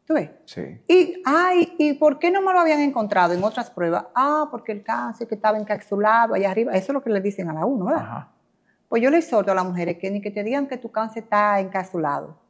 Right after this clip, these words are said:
Speaker 1: que los bordes están limpios, que tú no tienes nada, porque a mí me pusieron un tratamiento de tres meses
Speaker 2: Ujú.
Speaker 1: y listo.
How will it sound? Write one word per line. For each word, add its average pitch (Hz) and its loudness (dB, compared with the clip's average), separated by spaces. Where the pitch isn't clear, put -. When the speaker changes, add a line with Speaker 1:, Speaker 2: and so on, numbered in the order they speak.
Speaker 1:
que 202 2
los 190 0
bordes 202 0
están 214 -2
limpios, 156 -4
que - -2
tú 190 -4
no 220 -2
tienes 226 -4
nada, 156 2
porque 165 -4
a 170 -2
mí 185 -4
me 196 -6
pusieron 196 -2
un 180 -2
tratamiento 175 -2
de 170 0
tres 190 -2
meses 339 -4
Speaker 2:
Ujú. 120 -8
Speaker 1:
y 190 2
listo. - 0